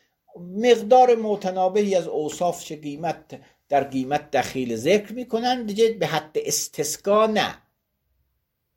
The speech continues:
به حد نادر الوجود نه. خب، این معیار رو در نظر بگیریم. خب، این معیار، اه، خیلی از اوصاف رو نمیگیم،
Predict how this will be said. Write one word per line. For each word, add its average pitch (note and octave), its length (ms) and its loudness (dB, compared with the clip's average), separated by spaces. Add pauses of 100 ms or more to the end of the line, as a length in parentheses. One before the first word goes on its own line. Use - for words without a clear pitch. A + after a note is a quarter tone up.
(180)
به B2+ 100 -4
حد C#3+ 340 -4
نادر D3 480 2
الوجود D3 540 -4
نه. A2 160 -10 (1040)
خب، - 260 -14 (380)
این G#3+ 140 -2
معیار G3+ 440 4
رو F#3+ 60 0
در F#3 160 2
نظر F3 320 -2
بگیریم. D3+ 720 -12 (380)
خب، G2 300 -12
این G#2+ 220 -4
معیار، G2+ 560 0 (400)
اه، D2 200 -14
خیلی A#2 340 -2
از G2+ 120 -2
اوصاف A#2 400 -6
رو B2 340 -6
نمیگیم، G#2 680 -8